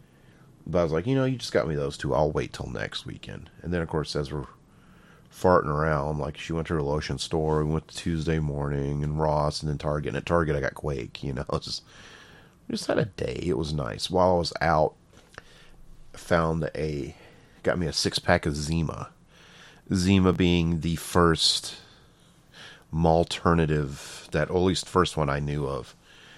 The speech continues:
that came out in the nineties when I was a teenager. And when I turned twenty-one, was pretty much the only,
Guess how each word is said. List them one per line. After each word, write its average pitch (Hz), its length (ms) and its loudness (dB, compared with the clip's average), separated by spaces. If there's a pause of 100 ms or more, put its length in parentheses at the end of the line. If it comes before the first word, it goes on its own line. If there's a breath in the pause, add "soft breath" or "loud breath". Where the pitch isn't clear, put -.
(120 loud breath)
that 82 120 -2
came 92 200 2
out 82 120 4
in - 40 -8
the 71 220 -4
nineties 73 400 -4
when 78 100 -2
I 76 40 0
was 69 100 -4
a 71 60 -6
teenager. 76 800 -2 (1500 loud breath)
And 85 120 0
when 80 80 2
I 78 60 2
turned 80 300 0
twenty-one, 76 580 2
was 71 100 -6
pretty - 220 -4
much - 160 -4
the - 160 -6
only, 80 420 0